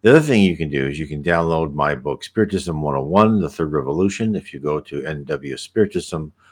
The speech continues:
dot com, you can download it in P D F form for free. It's also in French. Of course, it's also in Kindle,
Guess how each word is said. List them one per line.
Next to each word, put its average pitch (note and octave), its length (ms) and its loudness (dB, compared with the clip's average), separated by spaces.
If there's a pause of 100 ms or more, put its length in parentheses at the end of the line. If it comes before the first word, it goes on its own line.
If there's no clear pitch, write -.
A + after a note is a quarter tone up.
(280)
dot D2+ 420 0
com, A#2+ 680 2 (240)
you E2 100 -8
can E2 160 0
download D#2 480 0
it C#2+ 60 -8
in D#2+ 140 -8
P B2+ 180 -4
D B2+ 140 6
F A#2+ 80 4
form A#2 340 0
for - 160 -10
free. B2 460 0
It's - 180 -6
also E3 340 -2
in C#3+ 220 -2
French. - 580 -4 (520)
Of G2 100 -6
course, - 380 6
it's - 200 -8
also D#2 440 -2
in C#2+ 420 -8 (220)
Kindle, C#3 560 2